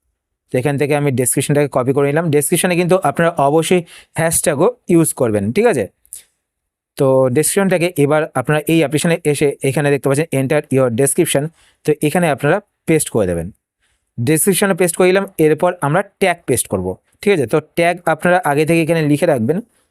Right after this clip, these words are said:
তো এখানে আমি ট্যাগ আগে থেকেই লিখে রেখেছি কমা কমা দিয়ে। তো ট্যাগ আপনারা কপি করে নেবেন। কপি করার পর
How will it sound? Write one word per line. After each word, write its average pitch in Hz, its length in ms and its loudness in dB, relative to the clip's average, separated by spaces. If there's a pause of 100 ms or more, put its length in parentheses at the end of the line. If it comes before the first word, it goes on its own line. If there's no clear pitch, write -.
(220)
তো 147 60 2
এখানে 147 160 0
আমি 147 100 0
ট্যাগ 143 400 0
আগে 127 180 0
থেকেই 151 320 0 (180)
লিখে 131 260 2
রেখেছি 139 320 0
কমা 143 240 -2
কমা 139 220 0
দিয়ে। 123 180 2 (680)
তো 139 120 0
ট্যাগ 165 300 -2
আপনারা 170 300 2
কপি 160 220 2
করে 156 200 0
নেবেন। 156 280 0 (720)
কপি 170 300 0
করার 156 300 2
পর 147 160 0